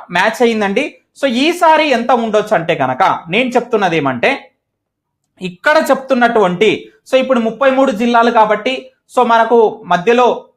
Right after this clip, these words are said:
మధ్యలో ఏడు సంవత్సరాలు అనేది డిఎస్సి లేదు కాబట్టి, so, ఖచ్చితంగా కాంపిటీషన్ ఎక్కువగా ఉంటుంది. మూడు సార్లు మధ్యలో టెట్ కేటా-, మనకు ఎగ్జామ్ అనేది, ఆ, జరపడం జరిగింది. So, మార్కులు కూడా టెట్లో స్కోర్ పెరిగింది కాబట్టి ఖచ్చితంగా ఈ యొక్క మార్కులకి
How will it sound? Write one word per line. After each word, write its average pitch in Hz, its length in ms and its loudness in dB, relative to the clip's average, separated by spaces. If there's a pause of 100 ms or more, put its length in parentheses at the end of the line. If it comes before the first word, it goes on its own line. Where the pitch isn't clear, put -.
మధ్యలో 175 520 0
ఏడు 233 280 2
సంవత్సరాలు 226 600 0
అనేది 208 340 0
డిఎస్సి 196 400 -4
లేదు 170 300 -2
కాబట్టి, 226 600 -2 (300)
so, 240 60 4
ఖచ్చితంగా 240 500 -2
కాంపిటీషన్ 220 540 -2
ఎక్కువగా 214 340 0
ఉంటుంది. 214 380 -2
మూడు 226 300 0
సార్లు 226 320 2
మధ్యలో 190 420 0 (220)
టెట్ 190 220 -2 (360)
కేటా-, 190 360 0
మనకు 190 380 0
ఎగ్జామ్ 185 320 -2
అనేది, 208 440 0 (220)
ఆ, 170 120 4
జరపడం 185 480 0
జరిగింది. 226 400 -2
So, 269 200 -2
మార్కులు 214 440 0
కూడా 226 160 2
టెట్లో 208 400 -2
స్కోర్ 208 340 -2
పెరిగింది 208 340 2
కాబట్టి 190 480 0 (300)
ఖచ్చితంగా 277 720 0
ఈ 208 80 -4
యొక్క 269 300 0
మార్కులకి 233 880 0